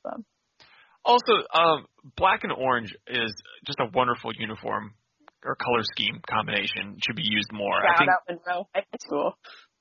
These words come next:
Speaker 2: Sure, yeah. Uh, <laughs> also across this, the, the Moorhead Spuds across the river from where I grew up,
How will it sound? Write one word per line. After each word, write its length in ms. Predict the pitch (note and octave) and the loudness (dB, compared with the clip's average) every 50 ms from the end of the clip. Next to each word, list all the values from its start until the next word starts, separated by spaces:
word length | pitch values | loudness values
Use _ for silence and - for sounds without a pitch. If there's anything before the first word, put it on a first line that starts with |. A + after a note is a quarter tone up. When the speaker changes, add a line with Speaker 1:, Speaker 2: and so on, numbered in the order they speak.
| _ _ _ _ _ _ _ _ _ _ - | _ _ _ _ _ _ _ _ _ _ -2
Speaker 2:
Sure, 340 | - - D#3+ E3+ G#3 F3+ - - - | 0 2 4 4 2 2 -2 -6 -4
yeah. 300 | C#3+ C3+ C3+ D#3 F3+ D#3+ - - - _ _ _ _ | 0 2 2 2 2 0 -4 -12 -20 _ _ _ _
Uh, 420 | - - A2+ G#2+ G#2 G#2 - - - - A2 A2 - - | -2 0 0 0 0 -2 -2 2 4 4 4 2 0 -10
<laughs> 400 | C#3+ _ _ _ _ _ - - | -18 _ _ _ _ _ -6 -2
also 380 | D#3 E3+ E3 - D#3+ D#3 C#3+ - | 0 0 0 2 0 0 0 0
across 300 | - C#3 - C3+ C3 C3 - - | -4 -4 -2 0 0 0 -2 -6
this, 120 | C3 - _ - | -18 -20 _ -12
the, 140 | C#3 C3+ A2+ - | -10 -10 -8 -6
the 100 | C3 A#2+ | -8 -8
Moorhead 340 | A#2+ A#2+ B2+ B2 A#2+ C3 B2+ - - | -4 -4 -4 -4 -4 -6 -8 -10 -12
Spuds 360 | - - A#2+ B2+ D3 C3 - - - | -8 -2 -2 0 -2 -2 -6 -14 -18
across 240 | - - - A#2 A#2 - | -16 -10 -10 -10 -10 -10
the 60 | - - | -14 -12
river 240 | A#2+ A#2+ A#2 A#2 | -10 -8 -8 -8
from 180 | - - - - | -8 -8 -8 -6
where 120 | A#2 A2 | -6 -6
I 40 | A2+ | -6
grew 260 | A2 - A2+ A2+ B2 | -6 -6 -4 0 2
up, 200 | B2+ B2 - - | 0 0 0 -4